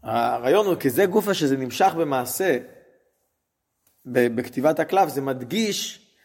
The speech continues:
את הצורך שהנס והזיכרון הנס יח-, יחדור בגשמיות. מילא זה מ-, משנה גם את האופן, אופן ה-,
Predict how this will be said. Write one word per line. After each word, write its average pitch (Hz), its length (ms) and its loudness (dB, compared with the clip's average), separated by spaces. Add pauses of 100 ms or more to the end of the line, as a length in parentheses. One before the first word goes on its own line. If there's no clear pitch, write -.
(120)
את 131 120 -8
הצורך 190 520 2
שהנס 135 1300 0 (220)
והזיכרון 120 680 4
הנס 165 360 -2
יח-, 127 200 -8 (400)
יחדור 135 440 4
בגשמיות. 160 680 0
מילא 175 220 -2
זה 156 140 -2
מ-, 156 260 -10
משנה 151 380 -6
גם 175 260 2
את 160 120 -2
האופן, 165 460 2
אופן 170 380 -6
ה-, 160 220 -4